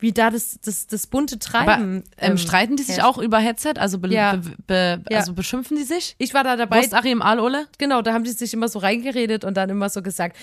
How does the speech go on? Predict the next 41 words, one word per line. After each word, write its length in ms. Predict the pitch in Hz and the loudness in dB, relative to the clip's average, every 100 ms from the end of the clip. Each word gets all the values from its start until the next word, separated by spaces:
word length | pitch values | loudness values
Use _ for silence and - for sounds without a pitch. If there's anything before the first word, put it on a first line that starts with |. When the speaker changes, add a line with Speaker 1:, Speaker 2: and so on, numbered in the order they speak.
| 262 - | -10 -2
Speaker 1:
„Bei 140 | 233 | 0
dem 260 | 233 330 - | 2 0 0
braucht 340 | - 330 381 | 2 2 2
er 60 | 311 | -2
gar 240 | 285 302 | 2 4
nicht 160 | 349 - | 4 2
kaufen“ 460 | 262 294 349 - 294 | 2 2 2 -2 -4
und 160 | 240 233 | -4 -4
so. 140 | 208 | -6
Das 100 | 208 | -4
war 80 | 185 | -4
Speaker 2:
Das 60 | |
Speaker 1:
schon, 180 | - 190 | -2 0
Speaker 2:
ist 60 | 262 | 2
ja 140 | 160 | 0
geil. 260 | 160 160 160 | 0 0 0
Speaker 1:
das 120 | 156 | 0
war 80 | 226 | 0
Speaker 2:
Das 20 | |
ist 60 | 180 | 2
Speaker 1:
schon 80 | 254 | 0
Speaker 2:
eine 60 | 233 | 2
Speaker 1:
geil. 100 | 240 | 4
Speaker 2:
schöne 240 | 226 202 | 4 4
Dynamik. 580 | 165 175 160 160 156 - | 2 2 2 2 0 -2
Speaker 1:
Ich 120 | - | 0
weiß 140 | 269 | 0
nicht, 100 | 302 | 2
ob 80 | 277 | -2
das 160 | 269 247 | -2 -2
ein 200 | 240 - - | -2 -4 -6
besonderer 480 | 214 208 254 233 220 | -2 0 0 0 -2
Tag 280 | 220 269 | -2 -2
war 140 | 294 262 | -2 -2
und 100 | 214 | -2
die 60 | |
es 100 | 226 | -4
deswegen 320 | - 220 247 233 | -4 -6 -4 -4
gehasst 320 | 220 233 - | -4 -6 -6
haben. 160 | 226 | -6
Und 140 | 220 | -4